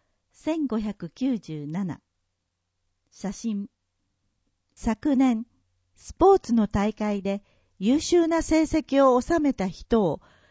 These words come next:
表彰し、その栄誉を称える松坂スポーツ人の集い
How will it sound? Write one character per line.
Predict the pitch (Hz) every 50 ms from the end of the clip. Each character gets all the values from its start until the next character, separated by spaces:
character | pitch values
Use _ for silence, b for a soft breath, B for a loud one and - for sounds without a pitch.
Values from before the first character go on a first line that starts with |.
| b b b -
表 | 247 262 269 269
彰 | - - 240 214 220
し、 | 208 - - 190 - - _ _ _ _ _ _ - - _ _ _ _
そ | _ - - 247
の | 262 277 285 277
栄 | 277 294 311 302 294 277
誉 | 247 196 180
を | 165 147
称 | - - 190 - - 190
え | 185 185 185 175
る | 175 165 - _ _ _ _ _ _ _ _ _ _ -
松 | - 233 240 - - 320
坂 | - 320 277 - 214
ス | 202 - -
ポ | - - 277 285 294
ー |
ツ | 285 - 277
人 | 254 220 240 202 185
の | 175 175
集 | - - 175 151 170 175 175
い | 170 -